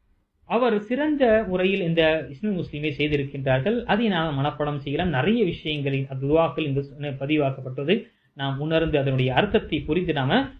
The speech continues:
துஆ கேட்க வேண்டும் அன்புக்குரியவர்களே. அந்த துஆக்களில் நபிகள் நாயகம் ஸல்லல்லாஹு அலைஹி வஸல்லம் அதிகமாக கேட்கக்கூடிய துஆக்களில்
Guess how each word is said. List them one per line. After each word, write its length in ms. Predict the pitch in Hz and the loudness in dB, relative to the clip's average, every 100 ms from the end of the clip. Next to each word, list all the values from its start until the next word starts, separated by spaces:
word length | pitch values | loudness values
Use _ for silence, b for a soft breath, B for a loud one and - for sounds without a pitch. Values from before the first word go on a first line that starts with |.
| - _ | -20 _
துஆ 200 | 135 135 | -4 -2
கேட்க 280 | 135 131 131 | -4 -6 -6
வேண்டும் 240 | 123 120 | -6 -6
அன்புக்குரியவர்களே. 540 | 117 123 127 123 120 117 - _ _ _ - | -6 -10 -6 -4 -4 -6 -10 _ _ _ -6
அந்த 260 | 262 226 208 196 165 | -2 2 4 2 0
துஆக்களில் 500 | 156 190 208 170 156 | 0 2 2 -2 -2
நபிகள் 260 | 160 190 | 0 0
நாயகம் 300 | 180 160 151 | 2 2 0
ஸல்லல்லாஹு 340 | 143 147 151 143 | -6 -8 -4 -2
அலைஹி 160 | 135 | -2
வஸல்லம் 240 | 135 135 135 | -2 -4 -2
அதிகமாக 460 | 127 156 147 139 | -2 -2 -2 -2
கேட்கக்கூடிய 520 | 135 139 135 131 131 127 | -4 -4 -6 -6 -6 -4
துஆக்களில் 600 | 123 135 139 127 127 | -2 -2 -2 -6 -6